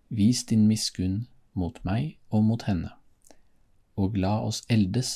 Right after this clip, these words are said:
sammen. I denne bønnen ser vi en ny dimensjon ved kjærligheten, som etter pavens oppfatning ikke fanges opp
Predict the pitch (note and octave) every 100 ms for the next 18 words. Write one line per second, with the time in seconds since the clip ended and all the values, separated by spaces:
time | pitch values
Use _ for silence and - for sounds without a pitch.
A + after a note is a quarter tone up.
0 | - - E2 D2+ F2 - - - - -
1 | - - - - - - - - - -
2 | - - - - _ - - - - -
3 | - - - - - _ _ - _ -
4 | _ - _ _ _ _ - _ _ _
5 | _ _ _ _ - A2+ A#2+ E3 A2 A2
6 | F#2 E2+ D#3 F#3 - G2+ G#2 A#2+ A#2+ -
7 | - - G2 F#2+ A#2 A#2 A#2+ C3+ - -
8 | F#2+ A2 A#2+ G#2 G#2 A2+ F2+ - - -
9 | - - _ _ _ _ _ - - -
10 | F#2 B2 - _ - G2+ E2+ - G2+ -
11 | E2+ - A2 - E2+ - F#3 F#3 _ _
12 | _ - - _ C3 - C3 F#2+ G2 -
13 | G#2 B2 -